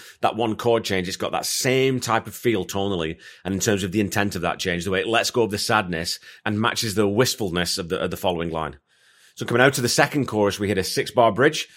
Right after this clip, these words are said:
which is again really simple, doesn't give us any hard left or right hand turns, just guides us fairly harmlessly into the outro, which again just repeats the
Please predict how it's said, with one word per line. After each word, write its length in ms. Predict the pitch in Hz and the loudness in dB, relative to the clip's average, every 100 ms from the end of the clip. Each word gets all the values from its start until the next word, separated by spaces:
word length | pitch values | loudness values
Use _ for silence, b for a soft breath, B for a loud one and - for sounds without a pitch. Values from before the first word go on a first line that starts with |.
| b | b
which 140 | 98 92 | -10 -4
is 60 | |
again 400 | 95 107 107 101 76 | 0 2 2 0 0
really 200 | 107 123 | 2 4
simple, 500 | - 120 127 120 117 B _ | 4 2 2 0 -2 B _
doesn't 240 | - 127 123 | 0 0 0
give 100 | 120 | 2
us 80 | 113 | 2
any 160 | 113 | 2
hard 340 | 101 101 101 90 | 2 4 4 4
left 380 | 104 107 - | 4 2 0
or 220 | - 104 110 | 0 2 6
right 200 | 110 - | 4 4
hand 200 | 104 95 | -2 0
turns, 460 | 98 92 95 - b | 0 0 -2 -6 b
just 240 | - 110 - | -8 -6 -2
guides 300 | 104 107 95 | 2 2 0
us 100 | 92 | -4
fairly 260 | 107 110 | -2 0
harmlessly 600 | 113 107 101 98 101 95 82 | 2 2 2 -2 -2 -2 -2
into 160 | 87 | -4
the 80 | 87 | -2
outro, 460 | 87 85 85 76 b b b | -2 -2 -4 -6 b b b
which 160 | 90 110 | -8 -2
again 200 | 92 90 | 0 0
just 160 | 90 | -4
repeats 300 | 90 110 92 | -6 -6 -4
the 80 | 98 | -6